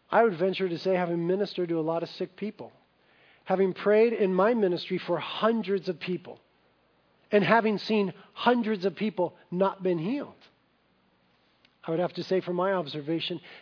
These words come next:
that sometimes it takes more faith to trust the Lord in sickness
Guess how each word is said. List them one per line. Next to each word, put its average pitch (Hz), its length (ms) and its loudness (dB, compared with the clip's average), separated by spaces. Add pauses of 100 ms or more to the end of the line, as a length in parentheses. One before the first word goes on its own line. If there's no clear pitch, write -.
that 170 120 -4
sometimes 196 360 -4
it 175 100 -6
takes 185 220 -6
more 196 400 -2
faith - 340 -12 (840)
to 165 100 -8
trust - 340 -6
the 185 60 -4
Lord 175 260 0
in 165 120 -2
sickness - 640 -12